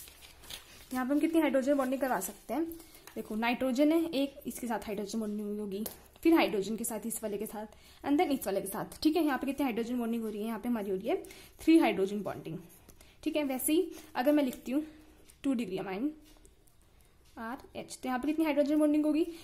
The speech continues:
कोई और molecule आएगा, एक तो nitrogen साथ बनाएगा, then hydrogen के साथ भी बना सकते हैं, तो यहाँ पे कितनी होगी? दो hydrogen bonding होगी।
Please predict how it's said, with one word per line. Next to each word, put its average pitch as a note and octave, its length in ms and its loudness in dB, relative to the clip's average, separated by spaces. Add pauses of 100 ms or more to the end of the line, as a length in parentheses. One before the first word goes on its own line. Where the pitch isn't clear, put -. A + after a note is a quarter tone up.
(120)
कोई B3+ 140 0
और C4 120 4
molecule C#4 340 2
आएगा, B3 180 0
एक - 200 -2
तो D4+ 60 0
nitrogen G3+ 380 -2
साथ A#3+ 140 -2
बनाएगा, A3+ 460 -2 (260)
then C4 220 2
hydrogen A3 440 -4
के A#3 60 -4
साथ C4 100 -4
भी A3+ 120 -4
बना B3+ 220 -2
सकते B3 260 -8
हैं, A#3+ 100 -6
तो B3+ 60 -6
यहाँ A#3 120 -6
पे A#3+ 80 -8
कितनी A#3 180 -8
होगी? C4 180 0 (480)
दो C#4+ 100 6
hydrogen F#3+ 440 0
bonding F3+ 320 -2
होगी। - 300 -8